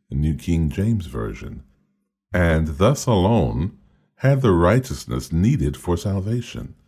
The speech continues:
even the righteousness of God which is by faith of Jesus Christ,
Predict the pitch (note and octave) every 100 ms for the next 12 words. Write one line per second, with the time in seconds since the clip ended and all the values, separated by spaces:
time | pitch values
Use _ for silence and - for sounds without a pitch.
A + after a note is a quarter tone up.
0 | _ _ _ _ _ - D#3 E3 E3+ D3
1 | G2 D#2 F2+ C3 - A#2+ A2+ A2+ F2+ A2+
2 | B2 - C2 E2 F2 F2 D#2+ E2+ D#2 -
3 | B2 C3+ C3+ B2+ G2+ G2+ G2+ G2+ G2 -
4 | G2 - - - -